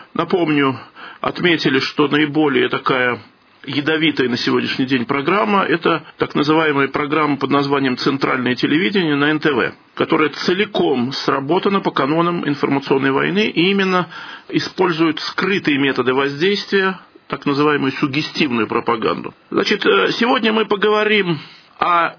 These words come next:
ещё группе передач, значит, которые не являются политическими, сугубо политическими, а которые прячут ядовитую начинку под видом развлекаловки.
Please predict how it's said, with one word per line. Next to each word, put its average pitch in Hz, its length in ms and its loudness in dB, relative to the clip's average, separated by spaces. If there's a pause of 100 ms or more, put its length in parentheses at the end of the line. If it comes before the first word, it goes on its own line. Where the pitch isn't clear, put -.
ещё 180 320 -2
группе 160 380 -2
передач, 180 680 -2 (240)
значит, 160 340 0
которые 185 720 2 (280)
не 180 220 0
являются 190 460 0
политическими, 151 840 -2
сугубо 143 400 -2
политическими, - 720 -4
а 117 100 0
которые 175 360 2
прячут 170 460 0
ядовитую 143 500 2
начинку 214 640 -2 (640)
под 139 220 -2
видом 190 560 0 (200)
развлекаловки. 165 960 -2